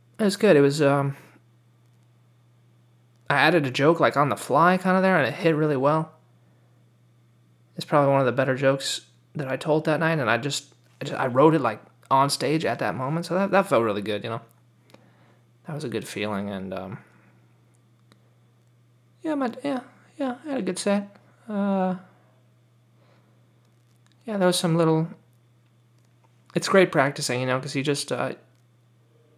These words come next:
after you do it, these little, these little ideas come to you about how you can make it better,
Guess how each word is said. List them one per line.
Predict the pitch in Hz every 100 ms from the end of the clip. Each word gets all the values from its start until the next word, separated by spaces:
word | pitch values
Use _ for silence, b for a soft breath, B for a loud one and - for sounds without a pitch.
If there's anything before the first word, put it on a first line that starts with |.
| _ _ _ _ _ b b b b b b _ -
after | 156 -
you | 131
do | 139 151
it, | 123
these | 120
little, | 143 131 - -
these | 143
little | 151 123
ideas | 117 131 135 120
come | - 139
to | 120
you | 107 117 143 _ _ _ _ _ _
about | 127 123
how | - 127
you |
can | 110
make | 117 113
it | 104
better, | 107 104 110